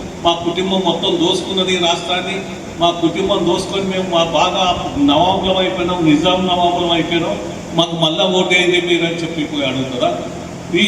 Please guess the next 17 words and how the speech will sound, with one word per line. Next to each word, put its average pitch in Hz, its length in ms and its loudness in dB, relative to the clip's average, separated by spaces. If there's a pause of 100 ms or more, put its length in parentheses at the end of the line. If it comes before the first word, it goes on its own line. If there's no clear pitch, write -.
(300)
ఈ - 20 -2
ప్రజలకు 190 640 0
తెలంగాణ 190 420 2
రాష్ట్రం 202 480 0
అంటే 190 500 0 (240)
అనేకమైనటువంటి 190 1300 -2 (140)
ఉద్యోగ 196 340 2 (100)
అవకాశాలు, 175 500 0
ఉపాధి 180 460 2
అవకాశాలు 175 540 0
పెరుగుతాయని 185 640 0
చెప్పి 165 280 -4
చెప్పినారు 151 380 0
కదా, - 280 -2 (360)
ఏ 170 120 4
ఉద్యోగాలు 208 640 -2
పెంచినారు? 208 680 -4